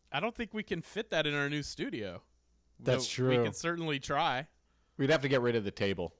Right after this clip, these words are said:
Speaker 1: We'd have to switch off, uh, mics, you know, go in turns.
Speaker 2: 'Cause if, if we all sat at a round table, it would look like one of those, like, uh,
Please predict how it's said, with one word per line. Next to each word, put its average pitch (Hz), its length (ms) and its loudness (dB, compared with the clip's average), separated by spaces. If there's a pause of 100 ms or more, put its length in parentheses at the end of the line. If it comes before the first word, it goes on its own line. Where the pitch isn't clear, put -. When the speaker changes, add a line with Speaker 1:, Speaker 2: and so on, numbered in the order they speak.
Speaker 1:
We'd 147 180 -4
have 175 160 -2
to 156 100 -6
switch 143 400 -6
off, 123 340 0
uh, 113 240 -2
mics, 110 600 -8 (200)
you 110 140 -10
know, 117 240 -6 (180)
go 113 180 -4
in 110 100 -8
turns. 113 220 -8
Speaker 2:
'Cause 135 120 2
if, 147 100 2 (460)
if 143 180 -2
we 196 120 4
all 147 160 8
sat 156 280 4
at 156 120 6
a 127 60 6
round 113 360 2
table, 175 420 4
it 131 60 4
would 135 140 4
look 151 180 0
like 165 180 4
one 143 140 2
of 135 140 0
those, 123 260 4
like, 107 240 0
uh, 95 280 2